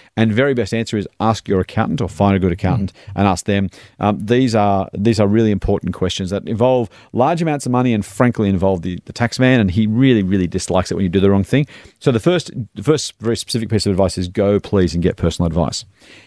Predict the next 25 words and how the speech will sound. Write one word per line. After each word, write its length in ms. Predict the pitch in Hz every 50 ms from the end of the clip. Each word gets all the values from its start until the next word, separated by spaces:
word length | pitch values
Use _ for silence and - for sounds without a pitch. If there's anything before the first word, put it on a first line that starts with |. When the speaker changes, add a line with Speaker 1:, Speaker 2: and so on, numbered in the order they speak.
| _ _ _
Speaker 1:
As 100 | 131 135
a 60 | 143
general 340 | 135 117 175 196 214 214 185
rule, 220 | 135 117 113 104 90
though, 260 | 95 87 82 82 85 - _ _ _ _ _ _ _ _ _ _ _ _
a 40 |
couple 220 | - 123 117 123 123
of 60 | 104
thoughts. 320 | - 110 98 - - - - - - - _ _ _
The 80 | 123
first 340 | 117 - 185 208 233 - - -
is 200 | - - 135 117
the 120 | 110 127 123
A 160 | - 151 202
T 180 | - - 185 143
O 40 | 135
has 220 | 101 113 110 104
very, 320 | 98 101 107 107 120 143 156
very 240 | 143 131 131 131
broad 500 | 120 110 107 104 98 98 101 98 92 82 - - - _ _ _ _
what 300 | - - 104 107 113 -
they 80 | 107
call 240 | - - 107 98 - -
anti-avoidance 920 | 107 110 113 110 - 113 - - - 90 80 90 92 90 87 90 - - - -
powers. 640 | - - - 80 76 80 76 - - - - - -